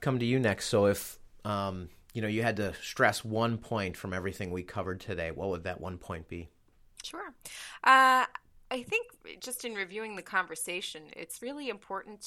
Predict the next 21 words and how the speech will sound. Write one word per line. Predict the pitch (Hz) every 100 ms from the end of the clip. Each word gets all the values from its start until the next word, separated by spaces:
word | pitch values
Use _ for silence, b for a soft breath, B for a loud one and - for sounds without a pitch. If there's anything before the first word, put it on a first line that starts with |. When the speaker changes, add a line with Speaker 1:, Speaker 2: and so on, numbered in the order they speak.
| -
Speaker 2:
to, | 175 160 156 151 151 _ _ -
to | 190 -
advocate, | 160 180 180 - 190 175 165 - -
um, | 156 143 - - B B B B _
to | - 185
educate, | 175 180 - 254 185 -
but | 196
also | - -
to | 254 -
ask | 160 -
questions, | - 160 - - - -
right? | 175 185 202 B B B B
I | 196
think | 196 214
for | - - 180
us, | 180 190 - -
uh, | - -
you | -
know, | 165 -
we | 202
want | 190 185 202